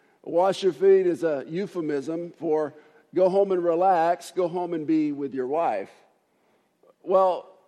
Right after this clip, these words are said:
the next day he talks to Uriah. Uriah says, "No,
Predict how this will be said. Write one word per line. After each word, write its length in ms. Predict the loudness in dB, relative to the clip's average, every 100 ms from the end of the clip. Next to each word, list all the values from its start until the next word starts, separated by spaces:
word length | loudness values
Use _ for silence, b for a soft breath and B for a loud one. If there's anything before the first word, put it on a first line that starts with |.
| -10
the 120 | 0
next 280 | 2 2 0
day 360 | -2 2 2
he 60 | 0
talks 320 | 0 -2 -2
to 80 | -6
Uriah. 440 | -6 -2 0 0 0
Uriah 280 | 0 0
says, 280 | 0 -2 -2
"No, 360 | 2 2 2